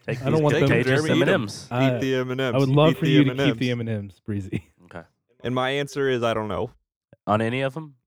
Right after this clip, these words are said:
Speaker 3: Yes.
Speaker 1: We weren't celebrating together yet 'cause we didn't know each other yet.
Speaker 3: We knew each other, but, like, I just knew you as the guy who could do the John Madden impression.
Speaker 1: I did used to do a good John Madden impression.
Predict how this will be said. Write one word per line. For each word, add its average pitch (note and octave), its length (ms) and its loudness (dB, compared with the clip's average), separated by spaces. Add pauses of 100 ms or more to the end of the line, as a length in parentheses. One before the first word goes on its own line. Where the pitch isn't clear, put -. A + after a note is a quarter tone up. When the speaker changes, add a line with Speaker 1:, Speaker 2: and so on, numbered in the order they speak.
(640)
Speaker 3:
Yes. - 500 -6
Speaker 1:
We A2+ 60 -2
weren't B2 180 -2
celebrating F#2+ 520 -4
together E2+ 320 -12
yet E2 200 -10
'cause E2+ 100 -20
we E2+ 80 -10
didn't F2 180 -10
know E2+ 120 -6
each E2+ 160 -12
other D#2+ 160 -12
yet. D#2 220 -12 (300)
Speaker 3:
We F#3 120 -2
knew D#3 220 -2
each C3+ 160 -4
other, A#2+ 220 0
but, A2+ 240 -2
like, G#2 220 -2
I A#2+ 140 0
just C#3+ 180 -6
knew C#3 80 -6
you C3 140 0
as A#2 80 -6
the B2 80 -6
guy A#2 140 -2
who A2+ 80 -4
could A#2+ 160 -12
do A#2 100 -6
the A2 100 -6
John G#2+ 240 -4
Madden G#2 260 -4
impression. G#2+ 580 -8
Speaker 1:
I F#2+ 100 -6
did G2 220 -2
used F#2 200 -8
to F2+ 80 -10
do F2 60 -6
a - 20 -12
good F#2 200 -4
John G#2+ 200 0
Madden G2 220 -2
impression. E2 520 -12